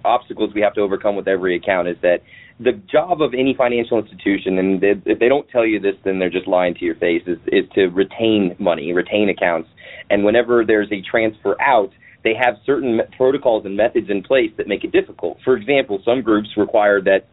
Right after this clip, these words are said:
you have to give them original wet signature with a signature guarantee and a medallion stamp with the, with the custodial signature. That takes a lot of work, and the goal of it is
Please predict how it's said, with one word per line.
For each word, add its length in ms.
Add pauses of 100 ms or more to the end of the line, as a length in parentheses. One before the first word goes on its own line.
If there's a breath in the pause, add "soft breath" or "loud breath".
(140)
you 100
have 140
to 40
give 140
them 100
original 480
wet 300
signature 400
with 140
a 60 (100)
signature 380
guarantee 680
and 100
a 40
medallion 560
stamp 340
with 140
the, 240 (340 loud breath)
with 140
the 80
custodial 680
signature. 460 (260 loud breath)
That 240
takes 200
a 40
lot 300
of 140
work, 340
and 140
the 80 (100)
goal 340
of 80
it 40
is 180